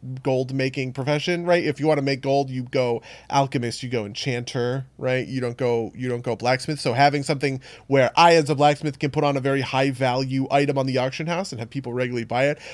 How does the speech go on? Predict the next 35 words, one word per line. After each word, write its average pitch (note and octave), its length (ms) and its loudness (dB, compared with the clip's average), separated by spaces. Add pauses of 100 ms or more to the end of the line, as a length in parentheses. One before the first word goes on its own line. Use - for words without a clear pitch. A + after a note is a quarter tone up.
that B3 120 10
feels B3+ 220 2
really D#3 140 2
great. C#3 420 2
Anytime D#3+ 380 2
I A#2+ 60 -2
sell C3+ 280 0
legendary, C#3 420 0
I A2+ 120 -4
feel D3 180 0
like A#2+ 180 -2
a A#2+ 60 -4
million B2+ 300 -2
bucks, - 400 0
right? A#2 280 -6 (380)
Um, B2+ 540 0 (1080)
but G#3 140 8
at G#3 100 10
the F3+ 80 2
same F3+ 200 2
time, C#3 600 4
I E3 140 6
think F#3+ 260 0
that, C#3+ 320 2
that D#3+ 280 6
I'm, E3+ 320 6
like, C#3+ 280 0
that's F3+ 440 4
a C3+ 80 0
deep D3+ 380 -6
minority B2 720 -2
kind G#2+ 300 -10
of E2 160 -14
player, D#2 420 -10 (100)
right? G#2 300 -10